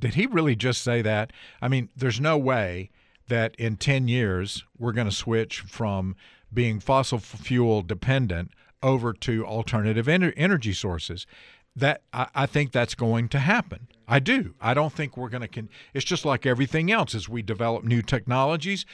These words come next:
we move on from the old technologies. So yes, we're going to move forward and have renewable energy sources more available as we figure it out. But we're not gonna figure it out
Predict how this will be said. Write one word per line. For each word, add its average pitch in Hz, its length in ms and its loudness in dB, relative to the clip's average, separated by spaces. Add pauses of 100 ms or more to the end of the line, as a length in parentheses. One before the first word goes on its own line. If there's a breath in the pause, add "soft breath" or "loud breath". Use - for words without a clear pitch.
(140)
we 131 160 0
move 135 320 4
on 143 260 2
from 147 180 -2
the 143 80 -2
old 175 260 2
technologies. 101 800 -2 (220 loud breath)
So 147 180 2
yes, 147 500 2 (220 soft breath)
we're 143 240 0
going 170 360 0
to 143 120 -2
move 139 320 0
forward 170 800 2
and 131 160 -4
have 131 560 -2
renewable 135 760 0
energy 131 400 -4
sources 107 600 -4 (260 loud breath)
more 131 360 2
available 123 760 2 (280 loud breath)
as 139 200 0
we 143 140 2
figure 123 400 2
it 139 140 4
out. 202 340 2 (180 soft breath)
But 131 220 -4
we're 127 160 -2
not 139 480 2
gonna 104 220 -4
figure 101 340 -2
it 101 100 -4
out 92 280 -4